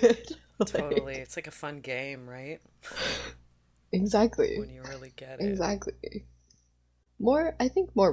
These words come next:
Speaker 1: rope stuff. I've only done a couple of rope scenes, but just kind of expanding my knowledge in that respect.
Speaker 2: Yeah, I can always learn more rope too. I'm like, yeah, I'm a really slow learner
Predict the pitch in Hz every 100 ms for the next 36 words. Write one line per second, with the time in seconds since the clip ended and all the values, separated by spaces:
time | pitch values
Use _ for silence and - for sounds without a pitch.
0 | - 82 - - - - 202 220 - -
1 | - 196 208 220 240 185 175 - - -
2 | - - - - - - - 143 196 151
3 | - - 180 160 - - - - - -
4 | - - - - - - - - 52 69
5 | 64 - - - - - 69 - - 73
6 | - - - - _ _ - 135 131 120
7 | - 160 156 170 151 143 127 - 131 127
8 | 127 123 120 117 117 117 - - - 110
9 | 107 113 _ 135 120 120 117 113 - -
10 | _ 120 110 107 - _ _ - - 156
11 | 165 156 190 233 135 120 - 123 113 113
12 | 117 127 113